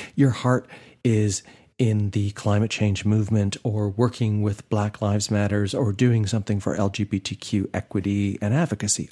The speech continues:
I don't know. But that what makes you feel energized, motivated, passionate, excited, joyful, and alive, that's probably much more your purpose or your, your mission in life.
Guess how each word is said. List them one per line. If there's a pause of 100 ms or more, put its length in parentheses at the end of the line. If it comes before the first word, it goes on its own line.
I
don't
know. (2000)
But
that
what
makes
you
feel
energized,
motivated,
passionate,
excited,
joyful,
and
alive, (440)
that's
probably
much
more
your
purpose
or
your,
your
mission
in
life.